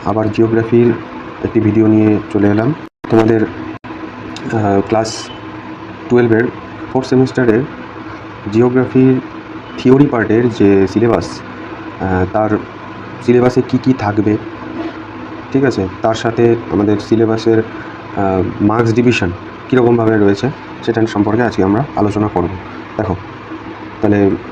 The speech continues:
শুরু করি। তোমরা জানো যে আমাদের জিওগ্রাফির যে থিওরি পার্ট, সেটা সত্তরে পরীক্ষা হয়, আর প্র্যাকটিক্যালটা হয় হচ্ছে তিরিশে।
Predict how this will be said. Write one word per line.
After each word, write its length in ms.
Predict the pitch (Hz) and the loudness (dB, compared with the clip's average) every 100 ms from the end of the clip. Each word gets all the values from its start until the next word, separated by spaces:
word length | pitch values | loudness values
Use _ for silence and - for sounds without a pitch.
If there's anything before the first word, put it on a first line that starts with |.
| - - 110 | -14 -14 -2
শুরু 200 | 135 131 | 2 4
করি। 180 | 113 120 - - - - - - - - - - - | 4 2 0 -12 -14 -12 -14 -14 -14 -14 -14 -12 -4
তোমরা 180 | 131 147 | 0 2
জানো 220 | 127 127 | 4 2
যে 280 | 120 113 104 - - | 4 4 4 0 -2
আমাদের 340 | 107 107 110 104 | 0 2 2 4
জিওগ্রাফির 500 | 120 127 127 135 123 | 2 4 4 4 4
যে 260 | 127 123 117 - - | 4 4 2 -6 -8
থিওরি 300 | - 127 135 | 2 4 6
পার্ট, 260 | 139 - 110 - - - | 4 0 -2 -6 -12 -4
সেটা 160 | 113 | -2
সত্তরে 380 | 123 123 113 127 | 0 -2 2 2
পরীক্ষা 320 | 107 104 - | 2 0 0
হয়, 160 | 98 107 - - - - | 0 0 -2 -12 -14 -4
আর 200 | 95 95 98 | 0 0 -2
প্র্যাকটিক্যালটা 580 | 113 - 139 139 139 | -4 -2 2 2 2
হয় 140 | 117 113 | 2 2
হচ্ছে 220 | 110 151 | 2 2
তিরিশে। 380 | 151 127 - | 4 2 2